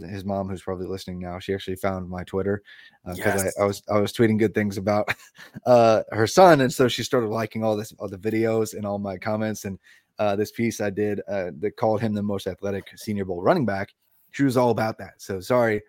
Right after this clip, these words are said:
Speaker 1: for mispronouncing your, your last name, but,
Speaker 2: Yeah.
Speaker 1: um, he seriously, uh, according to the, the Zebra player tracking data, uh, Zebra Technologies does a lot of different things, but one of the th-, things they do is you know, the chips in the, in the pads and, and tracking the player data every single year at the Senior Bowl.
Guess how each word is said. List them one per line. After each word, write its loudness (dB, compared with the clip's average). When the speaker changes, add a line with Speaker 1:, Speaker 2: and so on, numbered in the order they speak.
Speaker 1:
for -2
mispronouncing -6
your, -10
your -8
last -8
name, -10
but, 4
Speaker 2:
Yeah. 0
Speaker 1:
um, 0
he 2
seriously, 2
uh, 4
according 2
to 2
the, -2
the -2
Zebra 4
player 4
tracking -4
data, -8
uh, -4
Zebra -2
Technologies -4
does -6
a -8
lot 2
of 0
different -10
things, -10
but -4
one 2
of 4
the 0
th-, -12
things -6
they -4
do -4
is -8
you -6
know, -4
the -6
chips -2
in -2
the, -6
in -4
the -6
pads -2
and, -6
and -8
tracking -6
the -4
player 4
data 2
every 6
single 0
year 4
at -4
the -6
Senior -4
Bowl. -6